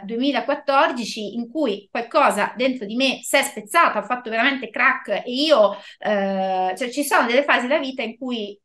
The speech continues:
accadono degli eventi e tu cambi e non, non torni più la persona di prima,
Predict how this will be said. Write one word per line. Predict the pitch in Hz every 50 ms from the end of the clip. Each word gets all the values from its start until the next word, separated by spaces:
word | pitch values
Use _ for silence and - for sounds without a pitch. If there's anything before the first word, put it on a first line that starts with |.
| _ _ _ _
accadono | - 285 - - 330 269 214 214 226 233
degli | 233 262 269 294
eventi | 302 285 233 214 202 208 214 - - 262 254 262 277 269 -
e | - -
tu | - 330 -
cambi | - 277 240 247 254 262 247 285 285 -
e | - 262 254
non, | 247 262 269 277 285 277 - -
non | 277 285 311 311 311 - _ -
torni | 359 359 349 359 359 359 359
più | 359 311 226
la | 202 190 190
persona | - 202 - - - 233 214
di | 208 214 202
prima, | - 214 208 185 190 180 185 185